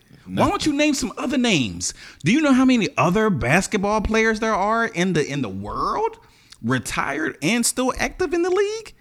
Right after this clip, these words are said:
Speaker 1: And the first person you mentioned is Jordan? Come on, man. No, no, no, no, no, no, no, no, no, no, no, no. We can't do that, man.
Speaker 2: Jordan was a businessman. He was a great businessman.
Speaker 1: And, and again,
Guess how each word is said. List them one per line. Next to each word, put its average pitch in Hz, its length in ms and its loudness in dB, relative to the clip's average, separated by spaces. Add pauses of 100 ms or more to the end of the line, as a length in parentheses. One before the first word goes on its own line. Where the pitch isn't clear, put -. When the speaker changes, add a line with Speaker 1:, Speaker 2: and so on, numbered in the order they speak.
(320)
Speaker 1:
And 131 160 2
the 120 80 -2
first - 340 -8
person 320 320 -2
you 302 120 -2
mentioned 262 480 -4
is 117 240 -6
Jordan? 523 560 -4 (640)
Come 466 140 -10 (240)
on, - 100 -8
man. 508 160 -6 (760)
No, 226 440 -8 (360)
no, 123 400 -8 (100)
no, 151 120 -6
no, 160 120 -6
no, 156 100 -6
no, 143 120 -8
no, - 0 -
no, 113 120 -10
no, 73 120 -12
no, - 240 -20 (240)
no, 87 140 -16 (180)
no. 95 160 -18
We 113 100 -14
can't 120 220 -10
do 90 80 -18
that, - 240 -20
man. - 160 -20 (800)
Speaker 2:
Jordan 131 380 0
was 120 160 -2
a 98 60 -4
businessman. 90 680 -8
He 98 120 -6
was 95 180 -6
a 87 60 -8
great 95 320 -6
businessman. 82 440 -8 (100)
Speaker 1:
And, - 100 -8
and 135 100 4
again, 135 460 0